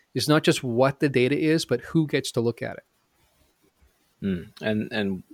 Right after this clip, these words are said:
Speaker 2: with that too is a power issue. Um, I don't want you in my kitchen to see how I make my special whatever it is,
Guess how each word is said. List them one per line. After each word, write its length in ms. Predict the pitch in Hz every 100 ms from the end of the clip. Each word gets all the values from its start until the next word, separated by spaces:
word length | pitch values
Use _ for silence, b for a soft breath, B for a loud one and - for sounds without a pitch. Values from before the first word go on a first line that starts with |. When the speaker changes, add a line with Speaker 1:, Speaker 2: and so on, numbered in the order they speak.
| -
Speaker 2:
with 200 | 104 -
that 240 | 95 92
too 300 | - 160 98
is 180 | 95 -
a 200 | 87 85
power 520 | - 123 131 85 -
issue. 400 | 123 - - 131 - B B B B -
Um, 460 | 85 78 76 76 -
I 100 | 101
don't 140 | 123
want 240 | 123 117 -
you 140 | 107
in 140 | 104 98
my 220 | 104 120
kitchen 640 | - 113 - - - 78 - b b -
to 100 | 98
see 180 | - 98
how 220 | 95 92
I 240 | 110 107
make 480 | 110 98 92 - - b b b b
my 560 | 104 98 90 90 92 -
special 460 | - - 101 - 95
whatever 380 | 95 107 101 92
it 80 |
is, 400 | 90 87 87 -